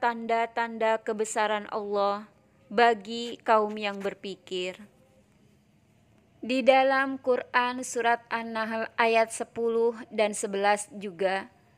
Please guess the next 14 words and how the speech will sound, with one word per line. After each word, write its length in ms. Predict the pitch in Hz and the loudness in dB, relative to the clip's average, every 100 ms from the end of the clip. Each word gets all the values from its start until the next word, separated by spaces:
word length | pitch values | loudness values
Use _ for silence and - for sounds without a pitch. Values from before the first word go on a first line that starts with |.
| _ _ | _ _
dijelaskan, 1120 | 202 233 208 254 247 240 - 254 247 254 262 - _ _ _ | -4 0 6 8 8 4 -2 2 2 0 -6 -16 _ _ _
"Dan 560 | 214 247 254 254 269 - _ _ _ | 0 2 2 -2 -8 -16 _ _ _
yang 320 | 240 254 247 247 | 0 2 2 0
artinya, 800 | - 247 - 226 208 196 190 202 - _ _ _ _ _ _ _ _ - | 0 0 -4 -12 -10 -10 -10 -12 -18 _ _ _ _ _ _ _ _ -4
Dialah 560 | 262 294 294 285 294 285 | 4 8 10 8 6 4
yang 240 | 262 262 | -2 -2
telah 320 | 254 247 254 | 2 2 2
menurunkan 800 | 240 247 240 247 247 247 247 247 | 0 -4 -2 0 0 0 0 0
air 320 | 226 233 233 | 0 0 -2
hujan 640 | 202 226 190 226 226 233 220 | -6 -10 -2 2 2 0 -2
dari 240 | 214 208 | -2 0
langit 560 | 214 208 208 208 220 - | 0 -2 -2 -8 -10 -8
untuk 400 | 208 208 196 202 | -8 -6 -8 -2
kamu. 480 | 190 185 180 185 | -2 -2 -8 -12